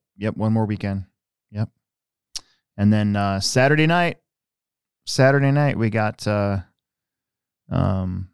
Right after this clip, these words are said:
I'm gonna pull, see if I can get some help to pull the pipe up, and I might even dig out the tractor wall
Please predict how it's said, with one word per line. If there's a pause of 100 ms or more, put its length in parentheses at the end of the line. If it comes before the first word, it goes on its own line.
(100)
I'm
gonna
pull, (180)
see
if
I
can
get
some
help
to
pull
the
pipe
up, (400)
and
I
might
even
dig
out
the
tractor
wall